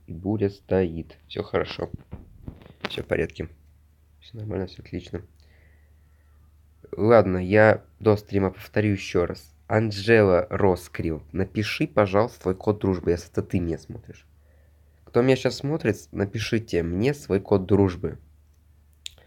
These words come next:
Я его введу сюда. Я буду ждать. Мгм.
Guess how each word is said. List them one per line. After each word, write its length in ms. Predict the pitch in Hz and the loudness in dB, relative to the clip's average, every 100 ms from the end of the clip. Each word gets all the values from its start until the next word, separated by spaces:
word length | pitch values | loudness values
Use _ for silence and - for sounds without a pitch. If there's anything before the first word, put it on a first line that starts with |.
| _ _ - | _ _ 0
Я 140 | 101 | 4
его 140 | 104 104 | 6 6
введу 280 | 107 101 | 2 0
сюда. 460 | 107 - 98 92 85 - _ _ _ _ _ _ _ _ _ _ _ _ _ _ _ _ _ _ _ _ _ _ _ _ _ - | -2 -4 -2 -2 -2 -10 _ _ _ _ _ _ _ _ _ _ _ _ _ _ _ _ _ _ _ _ _ _ _ _ _ -6
Я 140 | 95 | -4
буду 180 | 92 95 | -2 -2
ждать. 280 | 98 92 - | 0 0 -2
Мгм. 240 | 95 92 | -6 -8